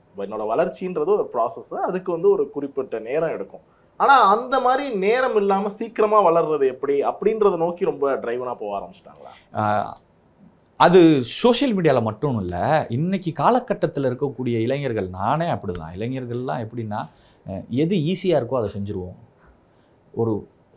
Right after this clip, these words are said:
Speaker 2: ஃபார்ட்டி லைன்ஸ் இருக்கிறத படிக்க மாட்டோம், நாலு லைன் இருக்க ஸ்டேட்டஸை படிச்சிருவோம்.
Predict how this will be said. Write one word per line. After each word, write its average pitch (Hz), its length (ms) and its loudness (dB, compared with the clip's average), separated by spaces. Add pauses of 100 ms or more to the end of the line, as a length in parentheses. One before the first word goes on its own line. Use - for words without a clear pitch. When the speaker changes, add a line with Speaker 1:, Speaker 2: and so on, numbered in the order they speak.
Speaker 2:
ஃபார்ட்டி 151 260 0
லைன்ஸ் 151 500 -2 (300)
இருக்கிறத 104 380 -2
படிக்க 95 240 -6
மாட்டோம், 90 320 -12 (280)
நாலு 113 240 0
லைன் 131 160 -2
இருக்க 117 200 -6
ஸ்டேட்டஸை 104 380 -6
படிச்சிருவோம். 87 420 -14